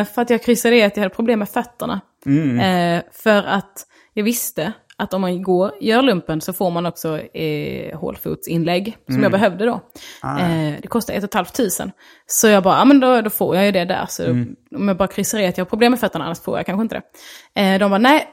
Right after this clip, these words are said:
Speaker 1: du har problem med fötterna så det är inte bra om du gör lumpen." Jag bara,
Speaker 2: Mm.
Speaker 1: "Men det blir bättre med inlägg." De bara, "Tyst!" <laughs> Eh, så då, eh,
Speaker 2: Men
Speaker 1: sket
Speaker 2: du
Speaker 1: sig.
Speaker 2: ville ha den bekräftelsen som din brorsa fick från äldre män?
Speaker 1: Eh, ja! Jag har ju letat hela mitt liv efter bekräftelse från äldre män.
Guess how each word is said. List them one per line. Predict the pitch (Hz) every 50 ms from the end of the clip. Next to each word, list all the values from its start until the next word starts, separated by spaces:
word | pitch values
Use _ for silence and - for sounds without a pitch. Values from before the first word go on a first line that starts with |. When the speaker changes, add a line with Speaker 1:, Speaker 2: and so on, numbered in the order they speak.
| - 220
Speaker 1:
du | 254 269
har | 269 233 262 254
problem | 247 - 240 240 233 220
med | 208
fötterna | 214 196 - - 180 170 170
så | 180 - 196
det | 208
är | 202
inte | 190 190 -
bra | - 185
om | 170 165
du | 170 170
gör | 160 156
lumpen." | 156 135 139 - - 117 170 - _ -
Jag | 208 185 175
bara, | - 131
Speaker 2:
Mm. | 123 120 110 120 - _ _ _ _ _ -
Speaker 1:
"Men | 196 208 202 202 190 185 185 - 190
det | 175 190 180
blir | 175 202
bättre | 196 220 175 - - -
med | 170 165 160 160 190
inlägg." | 269 294 247 165 139
De | 147 160
bara, | - - _ _ _ -
"Tyst!" | - 302 320 349 359 - - - - - - - _ - 269 - - -
<laughs> | - 226 185 156 330 330 143 156 208 147 120 190 - - - - - - - -
Eh, | 247 233 226 220 220 214 214 214
så | 202 - - - 226
då, | 214 214 208 196
eh, | 190
Speaker 2:
Men | 185 180 185 185 180 180
Speaker 1:
sket | 175 - 135
Speaker 2:
du | 143
Speaker 1:
sig. | 131
Speaker 2:
ville | 143 143 147
ha | 139 165 135 127 131
den | 127 147 131
bekräftelsen | 120 131 - - 165 131 - - - - - - - - 123 120
som | - - 120
din | 120 120 113
brorsa | - 120 127 123 - - 113
fick | - 123 117 -
från | - - 113 117
äldre | 120 120 117 120 123
män? | 127 131 131 - - -
Speaker 1:
Eh, | 214 196 196 190 196 185 170 160 156 165 180
ja! | 247 320 349 349 349 - - - - _ _ _ -
Jag | - 220
har | 226 240
ju | 240 240
letat | 247 247 247 254 247
hela | - 226 226 226
mitt | 220 220
liv | 240 233 220 185 180 190 196
efter | 214 220 - - 208
bekräftelse | 208 190 - 233 214 - - 196 185 175 208
från | 190 - 202 180
äldre | 196 196 196 196 185 185
män. | 185 185 180 175 180 196 190